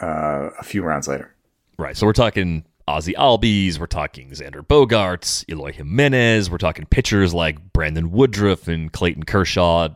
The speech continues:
Speaker 2: uh, even someone like Corey Seager. Those are all guys that I'm more comfortable building a team around with that third round pick than with Realmuto. It's not concerns about Realmuto on a big contract. It's not concerns about his skills falling off.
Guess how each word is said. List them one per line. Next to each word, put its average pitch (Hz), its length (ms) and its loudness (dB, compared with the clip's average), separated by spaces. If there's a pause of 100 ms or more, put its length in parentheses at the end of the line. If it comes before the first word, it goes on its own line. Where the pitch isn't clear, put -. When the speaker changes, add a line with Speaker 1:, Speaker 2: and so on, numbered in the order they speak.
(480)
Speaker 2:
uh, - 180 -12
even 95 300 0
someone 92 200 0
like 82 180 -4
Corey 80 280 -4
Seager. 107 640 2 (140)
Those 117 180 0
are 104 80 2
all 113 300 4
guys 95 360 2
that 87 100 0
I'm 87 100 0
more 87 240 4
comfortable 87 680 0
building 87 580 0
a 60 60 -10
team 131 300 0
around 85 460 2
with 82 120 -6
that - 280 -2
third 87 180 4
round 80 320 -2
pick 82 340 0 (360)
than 95 120 2
with 85 120 -2
Realmuto. 82 600 -2
It's - 160 -10
not 101 180 -2
concerns 98 460 -2
about 87 320 0 (360)
Realmuto 95 420 6
on 85 120 2
a 82 40 -4
big 80 180 -6
contract. 104 680 2
It's - 80 -14
not 87 180 -2
concerns 85 480 -2
about 80 160 0
his 80 120 -8
skills 104 440 2
falling 87 360 2
off. 85 260 0